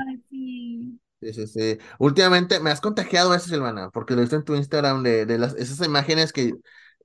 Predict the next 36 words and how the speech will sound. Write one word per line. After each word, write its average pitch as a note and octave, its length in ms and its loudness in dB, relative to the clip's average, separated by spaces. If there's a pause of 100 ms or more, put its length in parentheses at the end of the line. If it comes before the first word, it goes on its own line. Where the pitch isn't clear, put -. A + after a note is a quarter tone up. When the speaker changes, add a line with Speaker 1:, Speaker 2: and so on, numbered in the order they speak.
(240)
Speaker 2:
neta, A2+ 760 2 (100)
neta, B2 360 -4
Silvana, A#2 300 0
me, A#2 200 0
me A#2+ 80 0
he A#2+ 40 -2
contagiado C#3+ 340 0
mucho C#3 220 -2
de C#3 60 2
ver C3 120 2
eso B2+ 180 -2
ahora. C3+ 340 -2 (840)
Este, G#2 1160 0 (200)
y B2 200 -4
luego C#3+ 220 6
me, E3 60 6
u-, D3 420 4
alguien D#3+ 220 2
me E3+ 80 4
regaló D3 300 4
algo D#3+ 240 4
que D3 140 -2
me A#2+ 180 -8
trajeron B2+ 240 -6
de C#3+ 60 -2
Jamaica C3+ 440 0
y C#3 60 4
yo, G2 180 2
no, B2 320 4
no, A2 140 -6
no, G#2+ 120 -4
no, G2+ 200 -4
es - 240 -12
una C3+ 240 0
cosa A#2+ 420 2
es-, - 240 -10